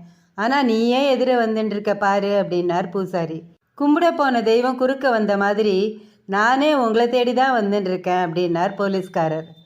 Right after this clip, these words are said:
என்னது, நீ என்ன தேடி வரையா? என்ன ஆச்சுன்னார் பூசாரி. "என் சைக்கிளை காணோம்,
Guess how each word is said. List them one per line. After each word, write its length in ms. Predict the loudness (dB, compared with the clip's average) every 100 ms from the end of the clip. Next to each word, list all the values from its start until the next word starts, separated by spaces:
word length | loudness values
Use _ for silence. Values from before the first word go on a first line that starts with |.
| _ _ _ _ _ _ _ _ -6
என்னது, 420 | -2 0 0 0 -4 -10 -16 -6
நீ 220 | 0 0
என்ன 280 | 2 0 0
தேடி 300 | 0 0 0
வரையா? 420 | 2 0 0 -4 -8 -20 _ -8
என்ன 440 | -2 0 2 0
ஆச்சுன்னார் 600 | 0 0 0 2 0 -2
பூசாரி. 600 | -2 -2 -2 -2 -4 -8 -14 _ _ _ _
"என் 160 | -6 -4
சைக்கிளை 540 | -2 -2 -2 -2 -2
காணோம், 600 | 2 0 0 -2 -6 -12